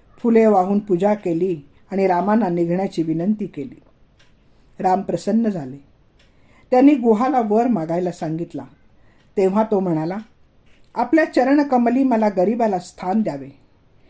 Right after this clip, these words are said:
मला आपला मित्र म्हणा आणि पुन्हा वनवास संपल्यावर याच मार्गाने जावे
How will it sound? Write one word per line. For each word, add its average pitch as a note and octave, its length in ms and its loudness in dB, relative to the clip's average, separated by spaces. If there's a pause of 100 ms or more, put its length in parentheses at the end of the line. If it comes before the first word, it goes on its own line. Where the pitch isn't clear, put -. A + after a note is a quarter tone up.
(280)
मला A#3+ 220 2
आपला C4 300 0
मित्र A#3 400 2
म्हणा D3+ 260 -4 (840)
आणि F3+ 160 -6
पुन्हा F#3+ 540 -4 (500)
वनवास A3 520 2
संपल्यावर G#3+ 580 0
याच A3 400 -2
मार्गाने E3 480 -4
जावे E3 420 -2